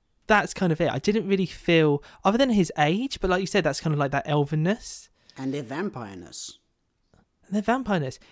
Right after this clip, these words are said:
Speaker 1: Again, not talking like old vampires, like particularly that kind of Twilight era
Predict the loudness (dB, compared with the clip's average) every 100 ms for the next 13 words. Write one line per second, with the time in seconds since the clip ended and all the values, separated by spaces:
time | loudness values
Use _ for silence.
0 | _ _ -10 -2 0 0 0 0 0 -4
1 | -2 0 2 0 4 6 6 0 -2 -6
2 | -6 -6 -8 -8 -2 -2 0 -2 0 -4
3 | -4 -6 -6 -6 -4 2 2 2 0 -4
4 | -6 -8 -8 -10